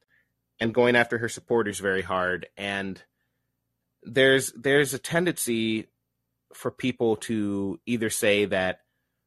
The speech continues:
well, this is a shitty candidate and we shouldn't support her, and this proves that the system is rigged. Um, or there are people who are saying basically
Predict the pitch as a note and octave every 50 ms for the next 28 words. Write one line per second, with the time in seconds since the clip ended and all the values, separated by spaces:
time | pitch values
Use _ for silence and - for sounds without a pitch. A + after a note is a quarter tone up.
0 | _ _ - - G#2 G2+ G2+ G2+ - F#2+ - _ _ _ _ _ _ _ _ _
1 | _ _ _ _ _ - A2+ G#2+ - G2+ F#2+ F#2 - - C3 B2 A#2+ - - B2+
2 | A#2 A2+ A2+ A2 A2+ - - F#2+ G2 F#2 F#2+ - A2+ G2+ F#2 - - - - A#2+
3 | A#2 A2+ A2 A2+ A2 A2 G#2+ - - G2 F#2+ F#2+ F#2+ F#2+ F#2 - _ _ _ _
4 | _ _ _ - E3+ A#2 A2+ - - - C3 A2+ A2+ A2+ G#2+ G2+ G#2+ - - G2+
5 | - A2+ G2+ - - G2+ G2 F#2 F#2+ G#2 A2+ A#2 A#2+ A#2+ B2+ C3+ - - _ _
6 | _ _ _ _ _ _ _ _ _ _ _ _ _ _ _ _ _ _ _ -
7 | F#2 F#2+ F#2+ F#2+ F#2+ F#2 F#2 F#2 F#2 F2+ - _ _ _ _ _ _ _ _ _
8 | _ _ _ _ _ - - _ _ _ _ _ _ _ _ _ _ _ _ _
9 | _ _ _ _ _ _ _ _ _ _ _ _ _ _ _ _ _ _ _ _
10 | _ _ - C#3 C#3+ D3+ D3 C#3 C#3+ C3+ B2+ - - - C3 A#2+ - B2 A#2 A2+
11 | A2+ G#2+ - - A2 A2+ A2 G#2+ - - A#2 G#2+ G#2 G#2 G#2 G2+ G2+ G2 - -
12 | G#2+ G#2 G2+ - F#2+ - - G2+ G2+ G2 G2 G2 F#2+ F#2